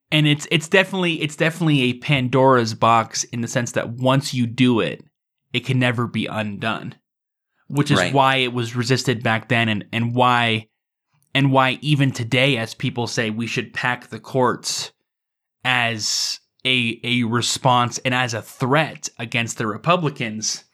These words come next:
Speaker 1: You know, the, the liberals, some liberal pundits are saying we should pack the courts or at least threaten to, is not being
Speaker 2: Mm-hmm.
Speaker 1: taken seriously because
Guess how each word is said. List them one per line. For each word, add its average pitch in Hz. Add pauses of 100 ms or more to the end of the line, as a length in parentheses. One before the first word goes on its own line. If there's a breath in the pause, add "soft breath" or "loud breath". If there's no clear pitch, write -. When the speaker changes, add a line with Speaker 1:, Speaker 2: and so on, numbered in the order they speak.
(280 soft breath)
Speaker 1:
You 131
know, 117
the, 113
the 113
liberals, 120
some 131
liberal 117
pundits 117
are 107
saying 107
we 120
should 113
pack 120
the 113
courts 110
or 113
at -
least 131
threaten 135
to, 107 (440)
is 135
not 147
being 127
Speaker 2:
Mm-hmm. 104
Speaker 1:
taken 120
seriously 117 (640 loud breath)
because 117